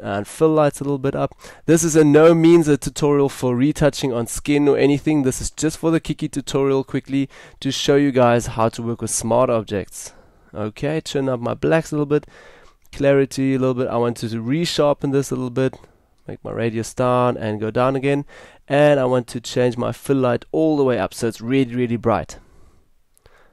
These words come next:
The reason why I'm doing this is I'm gonna show you in a moment now why I'm doing this.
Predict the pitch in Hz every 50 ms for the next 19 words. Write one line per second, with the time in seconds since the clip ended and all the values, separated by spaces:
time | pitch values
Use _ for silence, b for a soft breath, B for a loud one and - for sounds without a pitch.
0 | b b b b - 127 120 143 170 170 160 160 147 139 139 139 127 143 160 165
1 | 170 175 202 214 - - 123 110 123 120 120 120 120 - - - 123 120 117 117
2 | 113 98 127 127 123 123 120 120 120 135 147 135 123 120 139 143 117 101 104 107
3 | 107 107 110 113 113 127 135 135 135 160 185 220 - - - - -